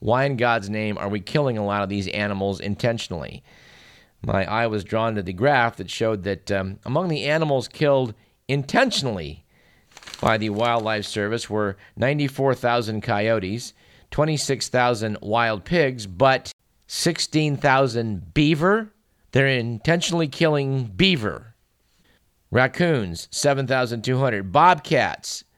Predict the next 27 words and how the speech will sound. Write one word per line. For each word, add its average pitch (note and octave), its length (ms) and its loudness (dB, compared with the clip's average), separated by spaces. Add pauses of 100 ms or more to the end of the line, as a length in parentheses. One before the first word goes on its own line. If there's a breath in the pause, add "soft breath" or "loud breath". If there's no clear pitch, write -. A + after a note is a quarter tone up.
Bobcats! F#3+ 840 2
They C#3+ 160 -2
intentionally G3+ 600 0
killed C#3+ 520 0
three G3 340 -2
thousand C3+ 640 0
nine C3 240 0
hundred A#2+ 480 -2
bobcats. F#2 840 -4 (680)
Of - 40 -20
course, B2 320 0
what A#2 140 0
I A#2 40 2
really C#3 180 0
like A#2+ 280 0
is A2 160 -4
that F#2+ 220 -4 (400 soft breath)
they A2 140 0
have F3+ 200 4
intentionally E3 640 0
killed B2 560 0
seven E3 360 0
thousand C3 380 0
raccoons A#2 640 0
and G#2 120 0
they G#2 160 2
have G2 300 0